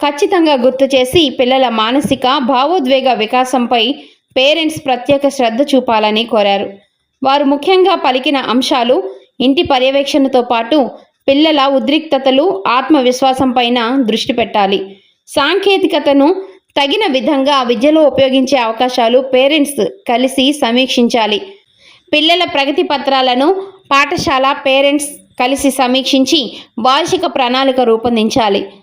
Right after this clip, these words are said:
విద్యార్థుల సామాజిక నైపుణ్యాల అభివృద్ధి కోసం పేరెంట్స్ మరియు ఉపాధ్యాయులు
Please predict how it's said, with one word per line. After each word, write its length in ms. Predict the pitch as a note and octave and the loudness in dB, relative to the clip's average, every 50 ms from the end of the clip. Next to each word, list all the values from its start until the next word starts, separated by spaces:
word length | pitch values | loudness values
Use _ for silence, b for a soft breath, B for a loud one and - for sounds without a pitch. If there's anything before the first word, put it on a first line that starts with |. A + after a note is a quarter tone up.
| _ _ - | _ _ -2
విద్యార్థుల 540 | A#3+ A#3+ A3 C#4+ D#4 D#4+ C#4 B3 C#4+ C#4 C4+ | -2 0 0 0 0 0 2 2 2 2 2
సామాజిక 600 | C4+ C4 C#4+ B3+ B3+ B3+ C4 B3+ A#3+ B3 B3 B3+ | 0 0 -2 -2 0 0 0 0 0 -2 -2 -2
నైపుణ్యాల 580 | B3 A#3+ A#3+ A#3+ A#3+ C4 C4 B3+ B3 B3 A#3+ A#3 | -2 0 -2 -2 0 0 0 2 2 2 0 0
అభివృద్ధి 520 | A3+ - - G#3 G#3+ C#4 C4+ B3+ G#3 A#3+ | -2 -2 -4 -2 0 2 2 2 2 0
కోసం 420 | B3 - B3 A#3+ A#3+ C#4+ C4+ B3+ A#3+ b b b b b b - - | 0 0 -2 0 0 0 -2 -2 -4 b b b b b b -2 0
పేరెంట్స్ 420 | C#4 D4 D#4+ F#4+ G4 F4 - - | 2 2 2 2 0 0 2 2
మరియు 280 | D4+ C#4 C4+ C#4 - C4+ | 2 2 2 2 2 0
ఉపాధ్యాయులు 800 | D4 - A3 C4+ C4+ C4 A3 C4 C#4+ A#3 A3+ A#3 A#3+ C4 C#4+ | 0 0 0 0 0 0 2 0 2 2 0 0 0 0 0